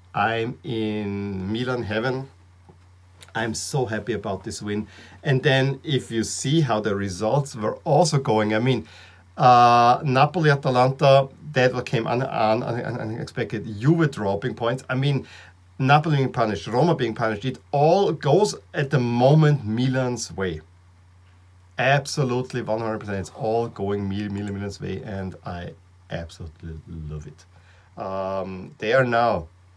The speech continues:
solitary top of the table. Solitary top of the table.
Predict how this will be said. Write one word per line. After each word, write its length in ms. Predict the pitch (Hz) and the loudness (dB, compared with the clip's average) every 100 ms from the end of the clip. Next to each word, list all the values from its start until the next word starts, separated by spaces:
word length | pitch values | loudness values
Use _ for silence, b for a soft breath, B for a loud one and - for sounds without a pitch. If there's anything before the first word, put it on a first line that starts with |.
| b b b _ | b b b _
solitary 680 | - - 107 113 101 92 82 80 | -20 -10 -6 -6 -6 -10 -10 -14
top 340 | - 107 107 - _ | -12 -10 -10 -14 _
of 180 | - - | -18 -16
the 80 | - | -18
table. 420 | - 90 85 78 - _ _ _ | -14 -12 -12 -16 -20 _ _ _
Solitary 720 | - - - 104 107 - 95 92 | -20 -18 -16 -16 -18 -18 -20 -20
top 200 | - - | -20 -20
of 140 | - | -20
the 80 | - | -20
table. 400 | - - 85 - | -20 -20 -20 -20